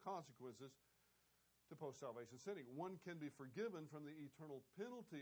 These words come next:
of sin and still suffer the temporal consequences of sin. I think we can all identify with that. No, no need to amen that, or we're not going to give any personal testimonies, but I think all of us could say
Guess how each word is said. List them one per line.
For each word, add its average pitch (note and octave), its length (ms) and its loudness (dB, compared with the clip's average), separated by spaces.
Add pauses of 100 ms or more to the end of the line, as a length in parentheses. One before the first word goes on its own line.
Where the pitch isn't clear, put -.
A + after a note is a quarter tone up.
of A#2+ 80 -4
sin C3 480 -4 (1040)
and E3 160 -2
still G3 320 4
suffer E3+ 640 0 (480)
the D#3+ 160 0
temporal F#3 320 4
consequences C#3 960 -4
of A2 240 -6
sin. - 240 -8
I - 1800 -20
think G#2+ 160 -12
we F2+ 80 -16
can G#2+ 80 -10
all G#2 240 -8
identify A#2+ 480 -6
with F2 160 -18
that. F#2 240 -12
No, A2 80 -10 (160)
no A#2 100 -10
need A#2 220 -10
to A2 160 -14
amen A2+ 320 -8
that, A2+ 160 -6
or A2+ 80 -8 (160)
we're A2 80 -12
not A#2 160 -8
going G#2+ 80 -10
to G#2+ 80 -12
give A#2 80 -8
any G#2+ 100 -10
personal A#2+ 380 -8
testimonies, C3+ 480 -2
but C#3 80 0
I C#3+ 80 -2
think D3 160 -4
all G3 320 8
of D3+ 160 6
us C#3+ 80 0
could C#3 180 -6
say A2+ 380 -4